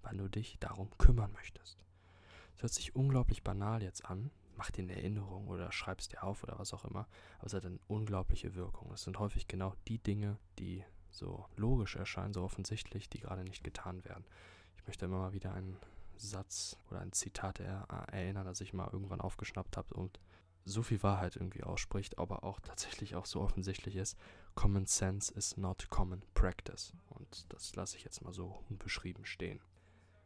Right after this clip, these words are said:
Also nochmal zur Zusammenfassung, gebe dir die Erlaubnis zu vergessen.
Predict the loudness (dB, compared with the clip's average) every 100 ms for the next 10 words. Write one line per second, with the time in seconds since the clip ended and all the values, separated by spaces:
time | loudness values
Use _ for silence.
0 | -20 -18 -2 2 6 6 6 2 -2 -2
1 | -2 -2 -4 -4 0 2 2 2 2 2
2 | 2 2 4 6 6 2 2 0 -2 -4
3 | -2 0 0 -2 -4 -4 -4 -4 -4 -4
4 | -2 -2 -2 -4